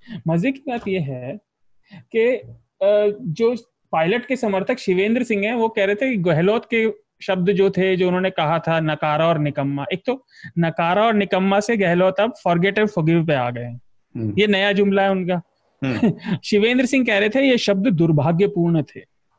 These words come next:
Speaker 2: हम्म।
Speaker 1: पा-, पायलट ने भी कहा कि नहीं, मैं कहता तो मैं तो वापस ले लेता। तो गहलोत गुट के एक विधायक है, मुझे उनका नाम नहीं याद आ रहा, उन्होंने कहा कि उनके गुट वाले, गहलोत गुट वाले विधायक तो दूध हैं और पायलट वाले पानी हैं,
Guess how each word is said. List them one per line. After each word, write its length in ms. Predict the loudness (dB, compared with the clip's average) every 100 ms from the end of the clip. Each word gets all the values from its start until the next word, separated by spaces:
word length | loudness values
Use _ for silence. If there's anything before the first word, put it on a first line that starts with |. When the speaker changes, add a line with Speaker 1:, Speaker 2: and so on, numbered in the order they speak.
| -8
Speaker 2:
हम्म। 200 | -6 -4
Speaker 1:
पा-, 580 | -8 _ -6 -6 _ _
पायलट 380 | 0 0 0 0
ने 80 | -2
भी 120 | 0
कहा 200 | 0 0
कि 120 | 0
नहीं, 160 | 0 2
मैं 320 | 2 2 0
कहता 680 | 0 -2 -2 -2 -2 -4 -12 _ _ _
तो 80 | 0
मैं 240 | 2 2 0
तो 100 | 0
वापस 340 | 0 -2 -2
ले 120 | 0
लेता। 440 | 0 0 -2 -4 -10 _ _ _ -20 -20 -10
तो 20 |
गहलोत 480 | -2 0 2 2 2
गुट 220 | 2 0
के 200 | 0 -2
एक 120 | 0 0
विधायक 380 | 0 2 0
है, 60 | 0
मुझे 200 | 0 0
उनका 200 | 0 0
नाम 260 | 0 0 0
नहीं 160 | 0
याद 140 | 0 0
आ 80 |
रहा, 140 | 0 0
उन्होंने 380 | 0 0 0 -2
कहा 400 | -2 0 -2 -4 -10 _ _ _ -20 -14 -2
कि 360 | 0 2 0 0
उनके 300 | 2 2 2
गुट 200 | 2 2
वाले, 280 | 2 2 0
गहलोत 500 | -2 0 0 0 0
गुट 180 | -2 0
वाले 220 | 0 2
विधायक 300 | 2 2 0 0
तो 60 |
दूध 340 | 0 0 2 2
हैं 140 | 2
और 120 | 2
पायलट 360 | 2 0 2 2
वाले 180 | 2 0
पानी 400 | 0 0 2 0
हैं, 280 | -2 -4